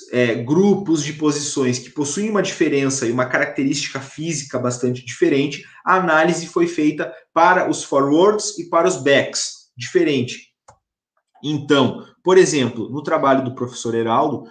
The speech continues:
foi identificado que o I M C, não, o I M C não, desculpem, a massa corporal é M C, massa corporal, a estatura, a envergadura, o arremesso, o salto horizontal, a agilidade, a velocidade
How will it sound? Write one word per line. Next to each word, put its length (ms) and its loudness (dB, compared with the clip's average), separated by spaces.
foi 580 4
identificado 880 -2
que 380 0
o 160 0
I 180 4
M 160 0
C, 500 -2
não, 380 -6
o 60 -2
I 80 2
M 100 0
C 160 0
não, 160 0
desculpem, 400 -4
a 100 2
massa 440 2
corporal 560 2
é 80 6
M 320 2
C, 360 0
massa 360 0
corporal, 640 -2
a 120 2
estatura, 840 2
a 160 4
envergadura, 1080 2
o 120 2
arremesso, 840 0
o 80 -12
salto 380 2
horizontal, 840 -2
a 200 2
agilidade, 960 -2
a 120 -2
velocidade 1200 2